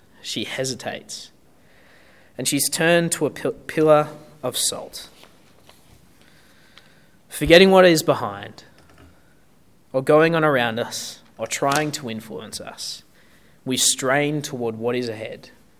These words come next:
We press on toward the goal, to know Christ and toward eternal life. So pressing on means knowing Christ and obtaining resurrection.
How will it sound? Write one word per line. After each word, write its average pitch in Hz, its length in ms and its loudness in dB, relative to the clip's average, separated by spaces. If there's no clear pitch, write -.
We 127 120 -4
press 151 380 0
on 139 300 -4
toward 139 440 0
the 165 60 0
goal, 110 420 -10
to - 120 -8
know 127 300 0
Christ 120 720 -2
and 120 140 -10
toward 110 300 -8
eternal 120 460 -6
life. - 500 -16
So 127 140 -2
pressing 175 380 6
on 170 140 6
means 147 260 0
knowing 170 260 4
Christ 170 520 6
and 147 100 -2
obtaining 147 440 -2
resurrection. 135 640 -2